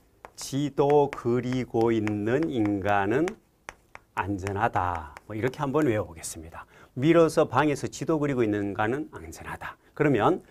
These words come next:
제이엠티, 자, 저합과 트레이닝은 똑같이 들어갑니다. 그죠? 그래서 제이엠티, 제이아이티, 제이알티, 제이에스티 이렇게 되는 겁니다.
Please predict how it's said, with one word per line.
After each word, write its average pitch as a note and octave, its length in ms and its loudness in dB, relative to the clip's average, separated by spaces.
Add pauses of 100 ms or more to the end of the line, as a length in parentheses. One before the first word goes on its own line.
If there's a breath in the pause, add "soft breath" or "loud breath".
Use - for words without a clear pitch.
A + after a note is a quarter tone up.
(540 loud breath)
제이엠티, E3 1120 4
자, F2+ 260 -8
저합과 F3+ 600 2
트레이닝은 D3 640 0
똑같이 - 500 -6
들어갑니다. G2+ 520 -4
그죠? A#2 300 -4
그래서 A#2 260 0
제이엠티, A2+ 800 2
제이아이티, C3 920 -2
제이알티, A#2+ 880 -6
제이에스티 - 960 -8
이렇게 C3 200 -2
되는 F#2 120 -4
겁니다. F#2 240 -12